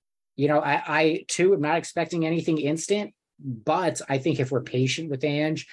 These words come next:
if we can let the team have the time they need to buy into it, if we can get those center backs to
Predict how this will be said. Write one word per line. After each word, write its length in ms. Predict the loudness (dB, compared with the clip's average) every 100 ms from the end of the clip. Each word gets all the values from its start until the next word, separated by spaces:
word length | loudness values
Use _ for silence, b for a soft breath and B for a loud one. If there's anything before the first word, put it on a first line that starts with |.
| B B -4
if 140 | 0
we 80 | 2
can 160 | 2 2
let 180 | 0
the 80 | 0
team 460 | -4 -2 2 4 4
have 340 | 2 0 2
the 100 | 0
time 400 | -2 -2 0 2
they 160 | 4 4
need 220 | 2 2
to 80 | -2
buy 260 | 0 0 0
into 360 | -2 0 0
it, 120 | 2
if 120 | 0 -2
we 140 | -2
can 180 | -2 -2
get 320 | 0 0 -2 B B -8
those 320 | 2 2 4 0
center 520 | -4 2 2 2 -2
backs 580 | 0 0 -4 -4 -6 2
to 320 | 4 4